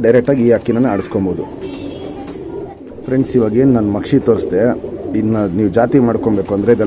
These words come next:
ಲಾಲ್ ಕಟ್ಟು ತುಂಬ ಕಮ್ಮಿ ಇದೆ, ಲಾಲ್ ಕಟ್ ಜಾಸ್ತಿ ಇಲ್ಲ. ಚೀನಿ ಹೆಣ್ಗಳು ಹಾಕೊಬೋದು, ಮಕ್ಷಿ ಗಂಡುಗಳು, ಮಕ್ಷಿ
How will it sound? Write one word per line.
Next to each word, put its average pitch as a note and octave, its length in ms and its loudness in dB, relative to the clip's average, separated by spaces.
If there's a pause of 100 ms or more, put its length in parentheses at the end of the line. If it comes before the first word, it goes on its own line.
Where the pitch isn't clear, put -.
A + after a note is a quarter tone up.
ಲಾಲ್ A2+ 140 2 (100)
ಕಟ್ಟು A#2+ 260 2 (400)
ತುಂಬ B2 140 6 (160)
ಕಮ್ಮಿ A2 300 0
ಇದೆ, A2 140 0 (340)
ಲಾಲ್ A2 200 2
ಕಟ್ G#2+ 180 2
ಜಾಸ್ತಿ G#2+ 360 -2
ಇಲ್ಲ. F#2 120 -4 (960)
ಚೀನಿ D#3 380 6
ಹೆಣ್ಗಳು C3+ 300 4
ಹಾಕೊಬೋದು, A#2+ 440 2 (140)
ಮಕ್ಷಿ A2 320 -2
ಗಂಡುಗಳು, A#2+ 280 4 (160)
ಮಕ್ಷಿ - 200 -4